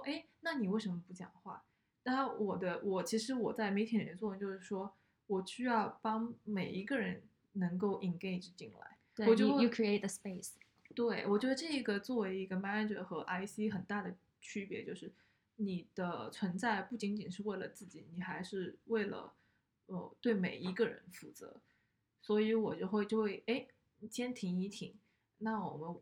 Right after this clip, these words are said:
Speaker 1: 听一听他有没有，就是你看，我就会说：“哎，你好久没有讲话了，你对这个有什么看法？”有时候就是稍微 poke 他一下，他就会：“哎，我有些想法，我也讲。”其实他只是没有机会来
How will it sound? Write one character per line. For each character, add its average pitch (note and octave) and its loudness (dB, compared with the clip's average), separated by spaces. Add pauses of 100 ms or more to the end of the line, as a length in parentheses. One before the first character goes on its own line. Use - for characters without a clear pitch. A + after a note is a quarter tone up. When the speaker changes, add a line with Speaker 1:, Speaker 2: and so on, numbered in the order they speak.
Speaker 1:
听 A3+ 0
一 A3+ 0
听 A3 0
他 A3 0 (180)
有 F3+ 0
没 F3 -2
有， E3 -4 (200)
就 A3 -6
是 G#3 0
你 G3 -4
看， A3 0
我 G3 0
就 G#3+ 2
会 A3+ 6
说 A3 -2
：“哎， C4 0
你 A#3+ -2
好 G3+ -2
久 F#3 -4
没 F#3+ 2
有 G3 -6
讲 F#3+ -6
话 F#3 -4
了， - -8
你 F#3+ -4
对 G3 -2
这 G3 -4
个 F3+ -4
有 D#3 -2
什 F3 -10
么 - -14
看 - -6
法？” - -10 (400)
有 B3 8
时 C#4 4
候 D4 2
就 C#4+ 4
是 C4 2
稍 C4+ 4
微 C4+ 4
poke - -2
他 G3+ -4
一 E3 -4
下， C#3 -6 (220)
他 B3 2
就 B3+ 6
会 B3+ 4
：“哎， E4 0
我 B3+ 10
有 A3 12
些 C4 10
想 F#3+ 6
法， F#3+ 6
我 G3+ 6
也 G3+ 6
讲。” F#3+ 4
其 G#3 4
实 A3+ 4
他 A3+ 2
只 A3+ -2
是 A3+ 2
没 A3+ 2
有 G#3 2
机 G3+ 0
会 A3 2
来 - -4